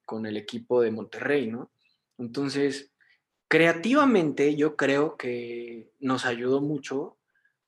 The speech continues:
porque cuando estás como que en un momento así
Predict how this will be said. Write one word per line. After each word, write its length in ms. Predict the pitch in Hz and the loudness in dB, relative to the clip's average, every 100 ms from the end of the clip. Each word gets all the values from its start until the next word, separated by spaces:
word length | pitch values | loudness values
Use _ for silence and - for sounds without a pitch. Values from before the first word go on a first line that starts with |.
| - | -10
porque 280 | 135 131 | -10 -8
cuando 260 | - 135 135 | -4 0 0
estás 360 | 135 - 143 - | 0 -4 -8 -8
como 360 | - 190 180 | -4 -2 -4
que 100 | - | -6
en 180 | 123 123 | -6 -4
un 140 | 131 143 | -2 -2
momento 500 | 147 143 139 135 143 | -2 -2 -2 0 0
así 540 | 135 135 135 143 143 | 0 0 2 0 -4